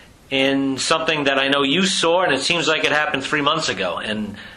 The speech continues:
I guess that's how the college basketball world can, can change over, over the course of a season.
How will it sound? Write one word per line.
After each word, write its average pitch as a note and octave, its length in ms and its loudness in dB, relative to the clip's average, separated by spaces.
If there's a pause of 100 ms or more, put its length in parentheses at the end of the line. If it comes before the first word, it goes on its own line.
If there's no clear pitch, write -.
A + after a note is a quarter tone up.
(160)
I A2+ 60 -6
guess B2+ 200 -2
that's C3+ 280 0
how B2 340 -2
the B2+ 100 0
college C3 340 0
basketball B2 560 0
world B2 240 2
can, A2 200 -10
can A2+ 240 -12
change C#3 420 0
over, A#2 420 0
over A#2+ 180 -4
the A#2+ 80 -4
course B2+ 280 0
of A2+ 80 -8
a A2 60 -4
season. C3 420 -4